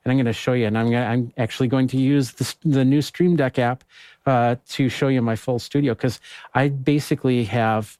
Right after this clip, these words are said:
two locations in my house. This is my production area. So if I have somebody else doing a show, I, I actually work from here. But if I'm down in my studio, I can then, uh, bring that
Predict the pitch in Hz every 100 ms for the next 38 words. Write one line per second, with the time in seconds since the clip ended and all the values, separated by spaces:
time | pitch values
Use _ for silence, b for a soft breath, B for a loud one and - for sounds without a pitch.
0 | _ - - 170 165 160 147 b b b
1 | - 131 - 131 127 113 110 127 123 110
2 | 107 104 90 - - 143 - 147 131 120
3 | 110 - 107 110 - 139 139 151 160 B
4 | B B - 135 156 147 117 117 110 107
5 | 110 107 131 120 120 117 120 127 151 139
6 | 139 135 - 135 135 131 B B - 117
7 | 110 - 117 120 117 117 - 117 113 117
8 | - 107 98 135 135 135 B B _ 131
9 | 120 - 113 110 127 120 120 151 131 117
10 | 110 110 - - 113 110 110 107 B B
11 | - 110 107 117 107 107 104 104 101 110
12 | 127 123 113